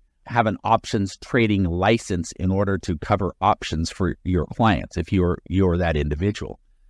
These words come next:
If you are not licensed, then somebody who actually has an option license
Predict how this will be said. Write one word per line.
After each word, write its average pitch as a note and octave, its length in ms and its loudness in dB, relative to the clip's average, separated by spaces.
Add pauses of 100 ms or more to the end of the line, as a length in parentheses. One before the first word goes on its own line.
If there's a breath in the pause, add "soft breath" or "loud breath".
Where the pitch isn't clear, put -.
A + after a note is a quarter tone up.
(160)
If A#2 220 4
you A#2+ 200 2
are G#2 140 4
not A2 380 2
licensed, G#2 540 0
then G#2 300 0 (100)
somebody A#2 400 2
who A2+ 140 2
actually F#2+ 320 2
has G2 240 0
an F#2 80 -2
option F#2 380 -2
license F#2+ 460 0